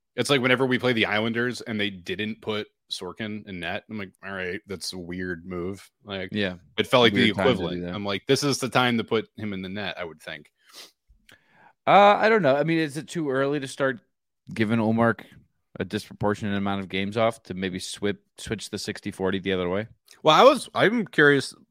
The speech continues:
Speaker 1: Well, I, can you refer-, can you say that again? I just wanna make sure.
Speaker 2: Is it too early to switch the sixty forty to Swayman's favor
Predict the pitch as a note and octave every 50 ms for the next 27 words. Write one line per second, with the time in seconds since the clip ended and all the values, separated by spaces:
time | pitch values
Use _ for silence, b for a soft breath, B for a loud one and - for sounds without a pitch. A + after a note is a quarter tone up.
0 | _ _ - - B2 A#2 A2 G#2+ - - - G#2+ G#2 - _ _ _ _ _ _
1 | _ _ A2 - C3 C3 C#3 D#3 D#3 - - - - C#3 C3+ - F3 F3+ F3+ F3+
2 | G3 G3+ F#3 _ - G#2+ - - F2 D#2 - - - D2+ C2 - _ _ _ _
3 | _ _ _ _ _ - C3+ C3 C#3 C#3+ C3+ - _ _ _ _ _ _ _ _
4 | - - - E3+ E3 C#3+ - - B2 C3 C#3 B2+ A#2+ A2+ F#2 G#2 G#2 - - -
5 | - A2 A2+ - - - - G#2+ - - A#2+ G#2+ - - - G#2+ F#2+ - - G#2
6 | G#2 G2 F#2 F#2 F2+ F2+ F2+ _ _ _ _ _ _ _ _ _ _ _ _ _
7 | _ _ _ _ _ - - G#2 F#2+ - - - A2+ A2+ A2+ G#2+ G#2+ G2 - -
8 | - E2+ E2+ E2 E2 D#2+ E2 -